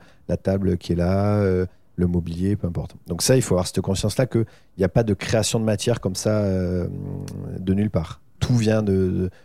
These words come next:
de quelque part. Donc ça, c'est, euh, une première entrée de, de la conscience. Moi, je pense que l'effort là, qu'on,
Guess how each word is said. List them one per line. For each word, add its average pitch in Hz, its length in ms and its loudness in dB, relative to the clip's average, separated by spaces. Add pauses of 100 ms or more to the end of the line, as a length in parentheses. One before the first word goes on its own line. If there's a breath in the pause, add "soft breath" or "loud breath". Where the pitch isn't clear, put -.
(120 soft breath)
de 95 60 4
quelque - 260 0
part. 147 360 2 (420)
Donc 92 140 -4
ça, 131 100 0
c'est, 95 300 2
euh, 90 280 2
une 95 120 -6
première 104 320 2
entrée 107 440 0 (220)
de, 85 880 -2
de - 60 0
la 87 100 2
conscience. 139 480 2
Moi, 101 80 0
je 98 60 -4
pense 107 140 -2
que - 100 0 (1040 soft breath)
l'effort 117 400 2
là, 107 100 2
qu'on, 80 320 -6